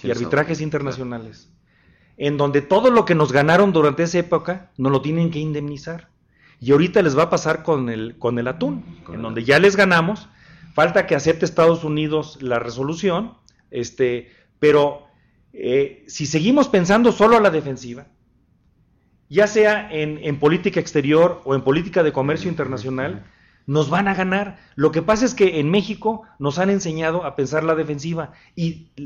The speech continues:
Speaker 1: nos lo dicen los entrenadores, la mejor ofensiva,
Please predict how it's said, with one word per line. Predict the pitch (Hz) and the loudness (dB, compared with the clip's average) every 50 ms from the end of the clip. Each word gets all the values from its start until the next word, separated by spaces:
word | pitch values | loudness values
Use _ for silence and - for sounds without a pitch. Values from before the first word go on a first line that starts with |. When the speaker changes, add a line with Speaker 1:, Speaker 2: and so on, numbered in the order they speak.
| - _ _ _ _ _ _ | -16 _ _ _ _ _ _
Speaker 1:
nos | _ 110 120 120 | _ -8 -6 -4
lo | 117 117 | -2 0
dicen | 127 143 139 165 160 | -2 0 0 2 2
los | 160 151 156 | 2 2 0
entrenadores, | 160 151 160 156 165 165 170 196 220 233 202 - - - _ _ | -2 -2 -2 0 2 2 2 2 2 0 -2 -4 -8 -18 _ _
la | 120 120 123 | -8 -6 -4
mejor | 120 113 101 113 120 127 143 | -6 -6 -4 -2 0 0 0
ofensiva, | 156 151 185 180 170 190 185 170 175 202 208 - - | 0 -2 -4 -6 -6 -8 -6 -6 -6 -8 -10 -14 -20